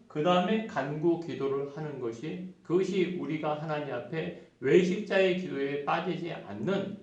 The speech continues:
그런 중요한 지름길이 된다는 것을 기억해야 된다는 것. 그리고요, 이 잘못된 기도, 이 두 번째 기도는요, 바로 이방인의 기도, 중언부언하는 기도예요.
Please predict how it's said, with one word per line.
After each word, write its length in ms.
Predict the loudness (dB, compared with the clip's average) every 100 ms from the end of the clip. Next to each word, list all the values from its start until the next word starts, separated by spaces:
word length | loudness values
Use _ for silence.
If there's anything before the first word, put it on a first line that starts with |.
| -16
그런 280 | -8 -6 -6
중요한 420 | -6 -6 -6 -6
지름길이 560 | -6 -4 -4 -4 -6 -6
된다는 460 | -6 -4 -4 -6
것을 500 | -8 -8 -6 -8 -12 -14
기억해야 460 | -2 0 0 -2 -4
된다는 480 | -6 -12 -14 -16 -20
것. 80 | _ _ _ _ _ _ -10
그리고요, 600 | -8 -2 0 -2 -4 -12 -20 _ -4
이 120 | -2
잘못된 800 | 0 2 2 2 2 2 2 0
기도, 260 | -4 -4 -2
이 160 | -4
두 100 | -4
번째 300 | 0 2 0
기도는요, 800 | -2 -4 -4 -4 -4 -4 -6 -10
바로 200 | -6 -4 -4
이방인의 680 | -2 -2 -2 -4 -6 -8
기도, 360 | -10 -10 -10 -12 -20 _ _
중언부언하는 1160 | -14 -8 -4 -2 -2 0 0 0 -2 -4 -6 -6
기도예요. 440 | -10 -10 -12 -12